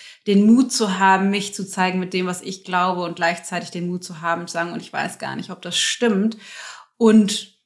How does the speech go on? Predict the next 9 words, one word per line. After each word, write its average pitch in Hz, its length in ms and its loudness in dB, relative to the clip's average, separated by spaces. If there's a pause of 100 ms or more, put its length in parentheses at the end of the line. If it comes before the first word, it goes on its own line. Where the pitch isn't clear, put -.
(420)
dass - 540 -2
das 190 300 -4
Ganze 196 400 0
aber 175 400 0
auf - 200 -8
einem 180 220 -4
Fundament 175 680 -6
von, 170 600 -12
von 170 920 -10